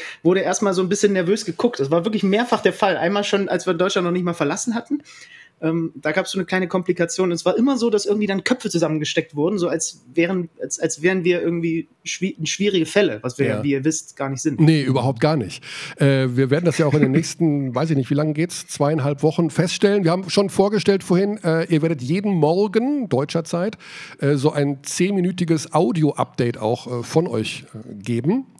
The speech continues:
Speaker 2: äh, damit wir alle informiert sind, was ihr denn da so treibt. Äh, wir haben euch, ähm, also wir, Birdie und ich sind hier, Birdie, wir haben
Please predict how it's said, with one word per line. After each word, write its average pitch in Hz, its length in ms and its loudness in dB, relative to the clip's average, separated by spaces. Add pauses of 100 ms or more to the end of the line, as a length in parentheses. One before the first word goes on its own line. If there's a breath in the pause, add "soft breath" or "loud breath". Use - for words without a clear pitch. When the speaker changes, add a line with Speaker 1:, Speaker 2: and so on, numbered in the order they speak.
(220)
Speaker 2:
äh, 117 260 -2
damit 113 300 -4
wir 117 100 -2
alle 123 140 -2
informiert 123 360 -2
sind, 127 140 -2
was 135 140 -2
ihr 156 60 2
denn 120 100 0
da 117 140 -2
so 107 100 -2
treibt. - 420 -6 (500 loud breath)
Äh, 127 180 0
wir 135 100 2
haben 196 140 0
euch, 175 440 0
ähm, 143 520 0
also 131 240 0
wir, 175 200 4
Birdie 160 380 0
und 156 80 -2
ich 180 100 -2
sind 165 200 4
hier, 156 240 4
Birdie, 147 320 2
wir 135 80 4
haben 156 240 -2